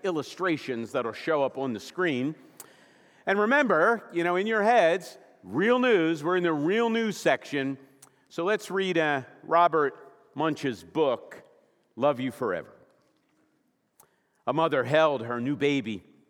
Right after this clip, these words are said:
and very slowly rocked him back and forth, back and forth, back and forth. And while she held him, she sang, "I'll spare you. <laughs> I'll love you forever. I'll like you for always.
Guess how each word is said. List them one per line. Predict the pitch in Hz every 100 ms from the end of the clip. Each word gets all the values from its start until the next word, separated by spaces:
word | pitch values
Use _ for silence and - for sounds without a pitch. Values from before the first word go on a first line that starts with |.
| - _ _ _
and | 120
very | 117 240 240 233
slowly | 202 - 143 135 123 131 113
rocked | 110 131 -
him | 143 127
back | - 113 131 147 147 -
and | 160
forth, | 147 95 95 101 101
back | - 117 135 151 156 151 160
and | 156 151
forth, | 95 90 90 87 _
back | 92 113 117 -
and | 123 113
forth. | 82 80 76 _ _ _ _ _ _ _ -
And |
while | 123 147
she | 135 139
held | 104 151 139
him, | 110
she | 95 127
sang, | 107 123 104 92 - _ _ _ _ _ -
"I'll | 82
spare | - - 85
you. | 65 117 - _ _ _ _ _
<laughs> | _ _ - - - - - - - - - - - _ -
I'll | 160 185
love | 196 240
you | 254
forever. | 240 254 254 139 107 104 117 110 _ _ _ _ _ _
I'll | - 117
like | 117 127 131
you | 147
for | 131 170
always. | 131 90 73 69 -